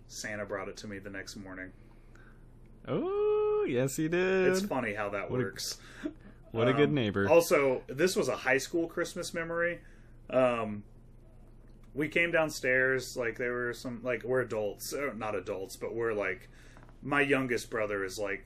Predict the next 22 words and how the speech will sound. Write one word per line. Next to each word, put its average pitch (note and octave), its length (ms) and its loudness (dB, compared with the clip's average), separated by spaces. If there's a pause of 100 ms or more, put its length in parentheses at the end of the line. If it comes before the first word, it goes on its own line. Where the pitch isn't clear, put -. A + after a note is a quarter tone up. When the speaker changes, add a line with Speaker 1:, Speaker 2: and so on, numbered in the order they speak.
(220)
Speaker 1:
thirteen, G2+ 520 -8 (140)
you F3+ 160 8
know? D3+ 240 12 (340)
<laughs> - 40 -4
Like, F#3+ 360 8
um, E3 500 10
Speaker 2:
Yeah. G2 340 8 (280)
Speaker 1:
and, C3 380 6
uh, A2+ 360 4 (880)
there's, E3 200 4
like, D#3+ 280 2
presents F3 360 0
out D#3+ 180 0
and D3+ 100 -8
stuff, D#3 600 4
and C#3 160 -4
there's C3+ 300 2
this, B2 340 -4
like, A#2 300 -2 (180)
one, C#3+ 600 -4 (200)
like, B2 260 -2
random B2+ 640 -2